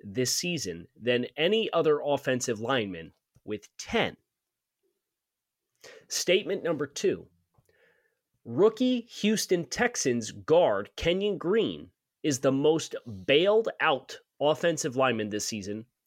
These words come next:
with five penalties declined or offset by an opposing penalty. And statement number three,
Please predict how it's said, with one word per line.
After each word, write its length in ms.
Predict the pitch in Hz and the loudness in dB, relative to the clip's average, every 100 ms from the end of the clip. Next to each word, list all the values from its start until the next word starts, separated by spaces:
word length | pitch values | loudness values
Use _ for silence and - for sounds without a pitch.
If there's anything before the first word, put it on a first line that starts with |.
| - | -6
with 180 | - - | -4 -4
five 560 | - - 165 214 233 - | -4 0 2 4 0 -2
penalties 600 | 190 170 160 180 165 147 | -2 -2 -4 -4 -6 -6
declined 800 | - - - 135 143 180 220 - _ - | -8 -8 -2 2 2 2 -2 -8 _ -2
or 220 | 143 - | 0 -2
offset 600 | 147 151 - - 120 - | -2 -2 0 0 0 0
by 140 | - 113 | 0 2
an 100 | 117 | 2
opposing 460 | 113 113 107 113 | 0 -2 -2 -2
penalty. 480 | 110 190 147 107 - - _ _ _ _ _ _ _ _ - - - - - - | -2 0 -2 -4 -14 -20 _ _ _ _ _ _ _ _ -20 -20 -20 -20 -18 -12
And 120 | 110 | -8
statement 400 | - 160 131 147 | -2 0 0 0
number 200 | 139 135 | -2 -4
three, 380 | - 185 123 | -6 -6 -6